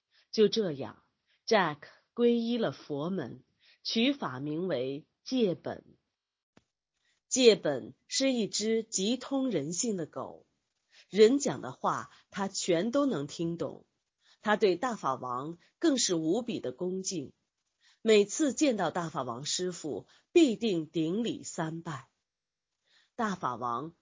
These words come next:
不准他看某种东西，只要命令一句，转过头去，不准看。他马上将头侧向一边，直到大法王师傅说：“好了，可以了。”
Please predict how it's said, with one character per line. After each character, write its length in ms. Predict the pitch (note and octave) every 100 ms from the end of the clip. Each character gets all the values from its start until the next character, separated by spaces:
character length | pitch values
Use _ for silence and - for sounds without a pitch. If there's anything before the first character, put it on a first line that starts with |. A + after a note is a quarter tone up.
| _
不 180 | E4 C4
准 220 | E3+ C3+
他 260 | - E3 D#3+
看 260 | - A3
某 220 | E3 C#3
种 240 | E3+ C#3+ A#2+
东 260 | E3+ F3
西， 340 | F#3 E3 A#2 - _ _ -
只 140 | G3 A3
要 180 | G#3+
命 300 | A3+ D#4 B3+
令 200 | F3+ D3+
一 220 | C3+ C#3+ E3+
句， 340 | A3+ F3+ B2+ _ _ _ -
转 260 | G#3+ F3+
过 140 | G#3 D4
头 260 | - C#3
去， 400 | C#3 - D#3+ B2+ _ _
不 140 | D4+
准 240 | B3 C#3+ -
看。 320 | - E3+ A#2 _ _ _ _ _ -
他 140 | C#4+
马 240 | C#4 F3+ C#3+
上 260 | C#4+ B3+
将 240 | G#3+ G3 G3
头 300 | - C#3+ E3+
侧 220 | - G3
向 260 | F3+ D#3
一 160 | E3+ F3
边， 400 | E3 E3+ E3 E3+ _ _ - -
直 200 | G#3+ B3+
到 220 | D#4 C4
大 220 | F#3+ G3
法 140 | E3+ B2+
王 260 | B2+ C#3
师 180 | - F#3+
傅 160 | F#3 D#3+
说 400 | - E3+ E3+ F3 _ _
：“好 240 | - E3 C#3
了， 280 | F3 G#3 _ _
可 240 | - G3
以 240 | C#4 A3+
了。” 260 | A2 A2